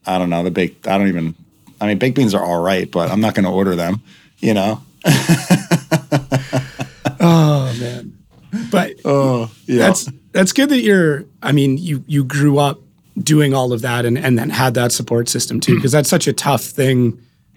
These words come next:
Speaker 2: you know, to, to try and get into motorsports, especially if your family didn't come from it.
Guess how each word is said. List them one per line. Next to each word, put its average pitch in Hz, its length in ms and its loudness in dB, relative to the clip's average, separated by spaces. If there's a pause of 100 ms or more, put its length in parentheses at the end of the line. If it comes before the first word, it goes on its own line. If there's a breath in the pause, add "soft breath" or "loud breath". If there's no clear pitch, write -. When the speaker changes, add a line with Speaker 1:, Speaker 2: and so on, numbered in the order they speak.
(140)
Speaker 2:
you 139 100 2
know, 120 400 0
to, 120 280 -2
to 135 400 -6 (300)
try 147 380 2
and 135 100 2
get 127 100 2
into 127 160 2
motorsports, 120 840 -2
especially 127 440 0
if - 60 -6
your 120 100 -2
family 123 360 -2
didn't 117 180 -4
come 110 200 -2
from 95 200 -10
it. 104 60 -12